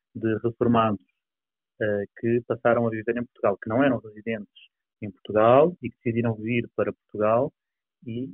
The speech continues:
ehm, vivendo aqui a maior parte do tempo do ano, ou mesmo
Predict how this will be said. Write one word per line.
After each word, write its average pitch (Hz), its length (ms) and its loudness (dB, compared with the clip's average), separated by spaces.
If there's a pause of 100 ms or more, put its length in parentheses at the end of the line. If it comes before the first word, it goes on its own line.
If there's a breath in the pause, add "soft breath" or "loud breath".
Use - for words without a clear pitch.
ehm, 101 540 0
vivendo 110 400 0
aqui 110 480 0
a 101 60 -4
maior 104 280 0
parte - 280 0
do - 80 -14
tempo 107 260 -8
do 98 120 -4
ano, 139 180 -2
ou 110 120 0
mesmo 101 360 -8